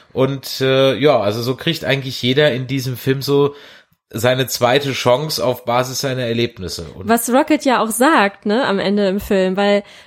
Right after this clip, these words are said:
Speaker 2: ähm, The High Evolutionary, ähm, er hätte ihn ja auch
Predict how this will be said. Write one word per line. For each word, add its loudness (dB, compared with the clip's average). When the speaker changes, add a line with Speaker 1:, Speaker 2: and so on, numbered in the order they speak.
Speaker 2:
ähm, 2
The 2
High 4
Evolutionary, 2
ähm, 2
er 4
hätte 4
ihn 4
ja 4
auch -6